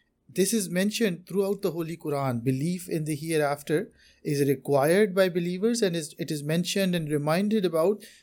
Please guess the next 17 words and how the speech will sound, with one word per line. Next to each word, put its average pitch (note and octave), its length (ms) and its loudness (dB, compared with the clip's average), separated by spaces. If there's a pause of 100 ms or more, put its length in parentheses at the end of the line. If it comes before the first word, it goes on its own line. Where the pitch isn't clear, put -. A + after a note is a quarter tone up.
(200)
throughout G3+ 440 6
the G#3 100 4
Holy E3 240 0
Quran. C3 380 0
If C#3 160 -6
I E3 140 4
am F3+ 220 0
to F#3 160 -2
just G3 280 0
read F3+ 240 0
out F3 200 4
the E3 120 2
verses, E3+ 540 2 (340)
it E3 160 -6
would F#3+ 120 -8
take G3 200 4
literally A3 500 2